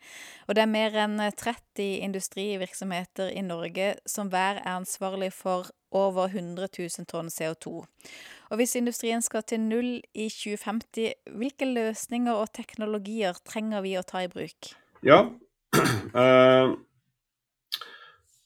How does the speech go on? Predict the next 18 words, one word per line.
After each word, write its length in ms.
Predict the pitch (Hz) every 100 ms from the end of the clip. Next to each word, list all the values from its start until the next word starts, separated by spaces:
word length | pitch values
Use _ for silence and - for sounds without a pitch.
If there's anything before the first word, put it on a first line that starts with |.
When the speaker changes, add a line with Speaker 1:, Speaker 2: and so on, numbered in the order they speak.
| _ 120
Speaker 2:
et 160 | 120
av 80 | 127
de 480 | 120 117 110 110 107
viktige 300 | 101 - 113
tiltakene 500 | 123 - 165 175 151
er, 520 | 95 92 95 95 92
mm, 1040 | 95 95 92 92 95 92 95 95 104 123 104
bort 400 | 123 - _ 98
med 1600 | 98 95 92 90 87 90 90 90 92 92 92 90 80 80 85 -
koks 640 | 123 - - - - -
og 300 | - 98 98
kull, 420 | 123 139 233 247 151
og, 460 | 101 92 90 90 90 -
og 160 | 92
inn 220 | 90 95 98
med 100 | 95
trekull, 800 | - 90 87 - 98 101 107 - -
eh, 360 | 87 85 87